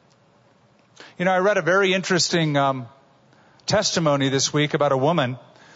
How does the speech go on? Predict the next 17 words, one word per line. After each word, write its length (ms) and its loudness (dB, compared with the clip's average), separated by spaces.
who 100 -4
said 260 0
she 200 -2
got 220 0
involved 360 0
in 100 -4
prostitution 840 -2
by 140 2
watching 440 -2
a 40 -4
movie. 520 -4
She 180 -4
saw 300 0
the 100 -2
movie 360 0
Pretty 340 -2
Woman. 540 -2